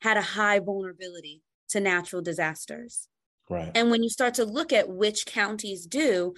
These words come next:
Speaker 1: you can start to build solutions that protect them from today forward.
Speaker 2: Okay.
Speaker 1: You see what I'm saying?
Speaker 2: Yes, ma'am.
Speaker 1: So while we cannot say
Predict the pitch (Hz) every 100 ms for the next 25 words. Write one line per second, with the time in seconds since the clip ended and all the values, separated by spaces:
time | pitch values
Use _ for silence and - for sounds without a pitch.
0 | - 233 247 240 254 240 240 165 214 208
1 | - 208 208 220 302 320 254 214 - 202
2 | 214 202 214 190 190 190 185 _ _ _
3 | _ - 226 208 214 208 190 180 - 214
4 | 185 156 87 - - _ _ _ _ _
5 | _ _ 98 - 95 - _ _ _ _
6 | _ 233 214 247 240 233 233 226 269 262
7 | 262 269 - 208 - - 240 233 220 220
8 | 226 214 208 285 285 269 240 220 220 -
9 | 220 220 247